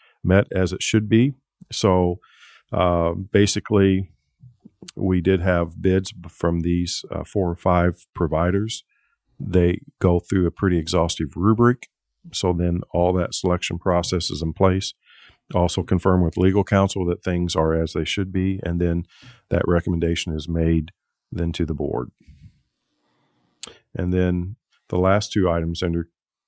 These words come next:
uh, consideration for information, this board meeting would be policy considerations. One is to update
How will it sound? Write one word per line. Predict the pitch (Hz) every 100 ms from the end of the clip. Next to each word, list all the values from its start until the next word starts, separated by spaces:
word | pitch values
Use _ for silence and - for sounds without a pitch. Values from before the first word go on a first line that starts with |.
| _
uh, | 90 80 80 -
consideration | 92 - 90 82 82 90
for | 85 87 82
information, | 92 - 78 82 101 117 90 82 -
this | 92 -
board | 98 85
meeting | 80 82 82 85
would | 87
be | 78 80
policy | - 90 95 -
considerations. | 98 98 - 95 95 98 120 113 - - - _ -
One | 87 95 98
is | 90 87 87 82
to | - 90
update | 98 92 98 90